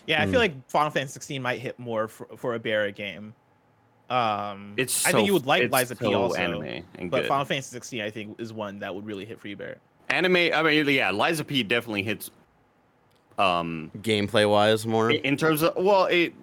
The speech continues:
Speaker 3: uh, also, I just, I know you l-, liked Elden Ring, but I don't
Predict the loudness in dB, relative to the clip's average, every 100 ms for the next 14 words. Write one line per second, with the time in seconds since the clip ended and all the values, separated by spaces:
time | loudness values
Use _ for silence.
0 | -10 -6 -4 0 2 2 2 2 0 -4
1 | -8 -12 _ _ _ _ _ -8 -2 0
2 | 2 0 -2 -6 -6 0 0 -2 -4 0
3 | 0 0 -2 -2 -2 -2 -2 0 0 0
4 | 0 0